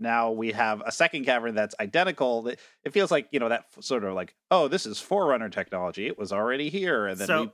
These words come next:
Speaker 1: built
Speaker 2: wow.
Speaker 1: stuff into it."
Speaker 2: Wow.
Speaker 1: Why?
Speaker 2: That is, that is correct. What a good,
Speaker 1: <laughs>
Speaker 2: what a good logical leap.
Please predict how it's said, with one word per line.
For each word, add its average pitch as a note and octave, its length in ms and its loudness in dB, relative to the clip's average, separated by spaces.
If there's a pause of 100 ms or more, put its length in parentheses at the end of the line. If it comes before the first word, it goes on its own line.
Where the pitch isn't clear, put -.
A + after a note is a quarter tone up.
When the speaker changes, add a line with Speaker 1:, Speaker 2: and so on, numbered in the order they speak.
(120)
Speaker 1:
built E3+ 180 0
Speaker 2:
wow. C3+ 60 -2
Speaker 1:
stuff A#2+ 260 0
into F2 300 -8
it." E2 140 -8
Speaker 2:
Wow. C3 880 -2 (1700)
Speaker 1:
Why? A#2+ 160 4
Speaker 2:
That G2 80 -4
is, G2+ 60 -12 (140)
that D3+ 160 -6
is B2+ 120 -10
correct. A#2+ 460 -8 (200)
What F#3+ 220 0
a E3 60 4
good, A3 340 2
Speaker 1:
<laughs> - 40 -14
Speaker 2:
what B3 180 4
a F3+ 40 8
good A#3 320 0
logical G#3+ 540 4
leap. D#3+ 380 -2